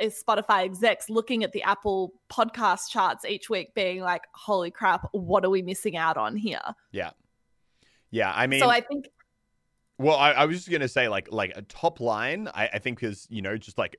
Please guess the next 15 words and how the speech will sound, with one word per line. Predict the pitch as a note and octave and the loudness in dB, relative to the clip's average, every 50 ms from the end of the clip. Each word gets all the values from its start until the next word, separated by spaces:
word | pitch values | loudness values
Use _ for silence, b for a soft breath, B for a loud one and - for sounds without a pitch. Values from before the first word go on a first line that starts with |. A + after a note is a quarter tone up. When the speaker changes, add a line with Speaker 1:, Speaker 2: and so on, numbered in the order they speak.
| - | -8
Speaker 2:
top | - D#3 D#3 D3+ | -2 -2 0 0
line, | D#3 D3 C#3 C3 B2 A2+ b b b b _ | 2 2 2 2 0 -2 b b b b _
just | - G#3 - - | -12 -10 -8 -4
understanding | - D#3+ F#3+ G#3+ G3+ - - F3+ F3 E3 D3+ | -4 -2 -2 -4 -4 0 2 2 2 2 0
the | B2+ C3 B2 | -2 -6 -8
size | - - C3+ A2+ A2 A2 A2 G#2+ G#2+ G#2 G#2 - - _ G2+ | -4 -2 0 0 2 0 0 -2 -2 -4 -6 -8 -10 _ -2
of | G2+ G2+ G2+ F#2+ E2+ F2+ - _ | -2 0 -2 -2 -6 -10 -18 _
podcasting. | - - G2 F#2+ F#2 F#2+ G2+ E2+ D#2 D2+ - - F2 | -6 -4 -4 -4 -4 -6 -8 -8 -8 -10 -14 -18 -16
And | E2 E2+ | -14 -14
I | E2+ | -12
think | - A#2 A2+ - | -10 -10 -10 -8
that's | C#3 C3+ C3+ - | -10 -12 -12 -10
something | - B2+ A2 - - G#2+ G#2+ G2+ | -10 -10 -8 -8 -8 -8 -6 -6
that | G2+ - - | -8 -8 -10
really, | F2+ F#2+ G2 G2 G2 G2+ G2 G2 F#2+ F#2 F#2 F2+ E2+ | -12 -12 -10 -8 -6 -6 -6 -6 -6 -8 -8 -10 -12